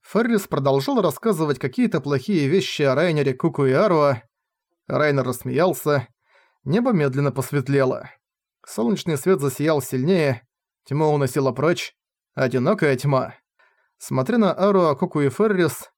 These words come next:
почему-то в этот момент Райнер чувствовал, что одинокая тьма полностью исчезает,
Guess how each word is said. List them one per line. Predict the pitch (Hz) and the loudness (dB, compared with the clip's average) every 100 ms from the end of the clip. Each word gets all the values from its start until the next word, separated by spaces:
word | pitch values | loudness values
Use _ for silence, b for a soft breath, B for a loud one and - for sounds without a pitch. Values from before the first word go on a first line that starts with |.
| _ | _
почему-то | 131 - 262 - 196 | -10 -4 -2 0 0
в | |
этот | 202 - | 0 -2
момент | 151 175 220 139 | -2 2 2 0
Райнер | 180 185 151 120 | 0 2 0 -2
чувствовал, | - 254 - 185 156 | -6 -8 -2 0 0
что | - 147 | 0 -2
одинокая | 139 190 202 147 | 0 0 2 0
тьма | 135 165 | 2 0
полностью | 151 175 160 143 - 143 | 0 0 0 -2 -4 -4
исчезает, | 123 - 127 196 180 143 - | -4 -6 -2 0 2 0 -6